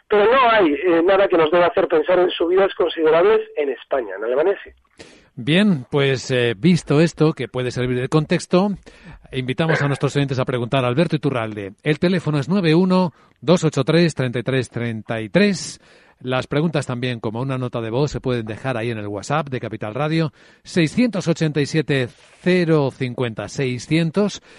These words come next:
Speaker 2: y el correo electrónico es oyentes arroba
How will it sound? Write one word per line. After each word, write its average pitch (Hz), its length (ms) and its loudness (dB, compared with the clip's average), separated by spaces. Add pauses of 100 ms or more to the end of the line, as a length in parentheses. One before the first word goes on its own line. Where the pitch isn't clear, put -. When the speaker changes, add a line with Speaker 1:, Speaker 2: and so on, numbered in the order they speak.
(160)
Speaker 2:
y 139 140 0
el 151 100 0
correo 175 420 2
electrónico 185 880 2
es 147 300 -2
oyentes 151 600 -2
arroba 151 440 0